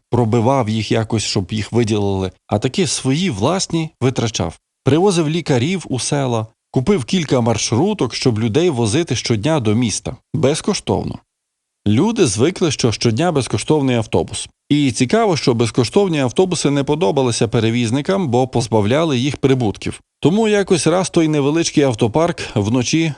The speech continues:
спалили. Депутат покриктав і купив нові автобуси.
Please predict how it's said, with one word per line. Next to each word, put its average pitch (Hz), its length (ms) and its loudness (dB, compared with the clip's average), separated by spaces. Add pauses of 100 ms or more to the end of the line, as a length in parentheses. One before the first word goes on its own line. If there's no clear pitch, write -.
спалили. 139 640 0 (580)
Депутат 131 560 0
покриктав 160 800 -2 (520)
і 208 80 0
купив 170 360 -2
нові 156 300 0
автобуси. - 600 -4